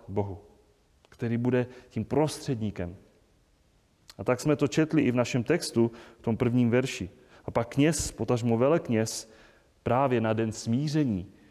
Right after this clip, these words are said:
na Jom Kippur, který byl jednou za rok, musel podle <laughs> božího nařízení projít právě těmi třemi částmi, tím vnějším nádvořím,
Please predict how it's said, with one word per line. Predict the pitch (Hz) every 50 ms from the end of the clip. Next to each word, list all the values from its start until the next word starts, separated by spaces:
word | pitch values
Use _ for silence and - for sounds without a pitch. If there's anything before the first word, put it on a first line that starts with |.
| _ _ _ _ _ _ _ - -
na | 101 95
Jom | 95 104 117 113 117 117
Kippur, | 120 143 139 - - 151 131 113 107
který | - - 117 113 113 113
byl | 110 117 113 107
jednou | 110 120 113 127 131 127
za | 110 131 143
rok, | 147 123 104 - - - - - - - - -
musel | 127 151 196 185 - - 131 104 98 98
podle | - 110 110 107 113 113 110
<laughs> | -
božího | 139 117 117 110 107 113 123 117
nařízení | 123 127 135 127 170 165 139 135 131 117 113 110 110 110 - - - - - -
projít | - 127 151 175 180 156 139 120 - -
právě | - 127 120 120 120 120
těmi | - - 127 123 123 120
třemi | - - - 139 143 135
částmi, | - - 131 139 165 175 - - 127 110 101 - - - -
tím | - 117 107
vnějším | 104 113 131 147 170 165 170 - 170 143
nádvořím, | 131 123 127 139 156 156 170 185 147 151 165 160 170 170 175